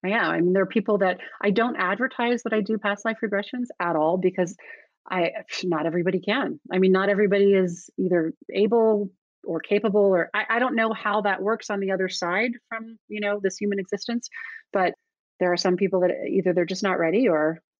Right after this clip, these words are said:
they don't believe, or it would just not be in their best interest, not be their, in their highest good to explore a past life. They're just not, you know, that's not good for them right now. And that's fine. Um, but I, I do seem to be getting a lot of people that are looking for past life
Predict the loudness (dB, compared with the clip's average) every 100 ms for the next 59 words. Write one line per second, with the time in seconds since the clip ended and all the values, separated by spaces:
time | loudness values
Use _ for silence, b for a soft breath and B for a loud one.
0 | -2 0 2 0 2 2 4 2 2 2
1 | 2 2 2 0 0 2 2 4 4 2
2 | -2 -4 -8 -6 -8 -8 -14 -10 -4 -4
3 | -2 -4 -2 -2 -4 -2 0 0 0 0
4 | 0 -2 0 2 0 -2 -4 -4 -4 0
5 | 0 -2 -8 -2 -2 0 -2 -6 -4 -6
6 | -6 _ _ -10 -8 -8 -8 -8 -8 -4
7 | -4 -2 -6 -8 -8 -6 -6 -6 -10 B
8 | B B B 0 0 2 0 -2 -2 _
9 | _ _ _ _ _ -2 2 4 4 2
10 | -2 _ _ _ -4 0 2 2 0 0
11 | 0 2 0 2 -4 -2 -2 -2 -2 -2
12 | -2 -4 -4 -4 -2 0 0 -2 -4 -8
13 | -10 -10 -10 -8 -6 -6